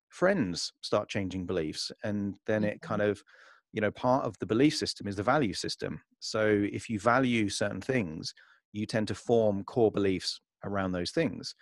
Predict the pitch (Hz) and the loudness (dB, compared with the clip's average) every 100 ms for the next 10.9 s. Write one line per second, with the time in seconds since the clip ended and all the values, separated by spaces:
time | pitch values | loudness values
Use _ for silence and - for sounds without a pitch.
0 | - - - - 101 92 107 123 165 - | -20 -20 -14 -4 -2 0 -2 -2 0 -2
1 | 95 87 92 85 85 82 78 95 131 - | -2 -2 -2 -2 -6 -6 -4 -4 -4 -8
2 | - 104 104 98 98 - 92 90 - - | -6 -2 0 0 0 0 2 2 -2 -2
3 | 98 117 170 - - 80 - 98 95 - | -2 0 -2 -2 -2 -2 -2 -2 -4 -8
4 | - - - _ - 101 92 92 - - | -20 -20 -20 _ -6 -2 0 0 -2 -2
5 | 104 95 87 127 156 90 78 - _ - | -2 -4 2 2 4 2 -2 -8 _ -8
6 | 95 90 85 78 - 85 - _ _ _ | -6 -4 -4 -2 -2 -2 -4 _ _ _
7 | _ - 117 156 190 175 135 107 120 113 | _ -2 4 4 6 6 4 4 0 2
8 | 104 113 135 127 95 92 - 139 95 - | 0 2 2 0 -2 -4 0 2 2 0
9 | - 117 - 135 139 - 101 98 95 104 | -2 -2 0 2 2 0 -2 -2 2 2
10 | 98 90 87 87 90 110 123 - - | 2 0 -2 -2 0 0 0 -2 -8